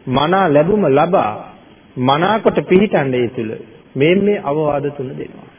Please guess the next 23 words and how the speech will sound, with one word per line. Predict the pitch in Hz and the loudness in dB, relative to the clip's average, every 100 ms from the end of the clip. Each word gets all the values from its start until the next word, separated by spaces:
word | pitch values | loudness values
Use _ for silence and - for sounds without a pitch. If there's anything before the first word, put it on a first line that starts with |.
| - | -14
එතකොට | - 123 147 143 117 110 208 - - - | -8 -4 -2 -2 -4 -8 -10 -18 -20 -8
අපි | 143 135 | -4 -4
සඳහන් | - 127 143 170 | -4 -4 -2 -4
කළා | 165 180 208 | -4 -2 -4
සුගතියේ | - 139 139 170 202 202 208 196 | -4 -2 0 -2 2 4 4 2
ඉන්න | 196 196 | -2 -2
දෙවියන්ට | 127 127 160 147 117 110 107 - - - - | 0 2 2 0 -2 -6 -10 -14 -20 -20 -6
සුගතියෙන් | 147 170 185 220 208 165 | 0 2 2 2 0 0
චුත | 165 | -2
වෙලා | 180 170 113 107 110 - - - - | 0 2 0 -4 -8 -16 -20 -20 -4
සුගතියට | 156 190 190 220 196 | 2 2 4 2 2
යන්න | 170 165 170 | 0 -2 -6
කියලා | 160 180 | -6 -4
මේගොල්ලෝ | 160 147 156 156 | -4 -2 -2 -2
මේ | 160 156 | -4 -6
කොහෙ | 143 135 | -4 -4
යන්න | 147 160 | -6 -8
කියලාද | 151 156 160 | -8 -8 -8
කියන්නේ? | - 214 165 107 101 117 - - | -4 -2 -2 -6 -8 -14 -20 -14
මනුස්ස | 117 117 143 - | -8 -6 -8 -8
ලෝකෙට | 131 117 110 104 | -8 -8 -10 -12
යමල්ලා | 107 104 104 104 | -12 -12 -14 -16
කියලා. | 101 - - | -18 -20 -20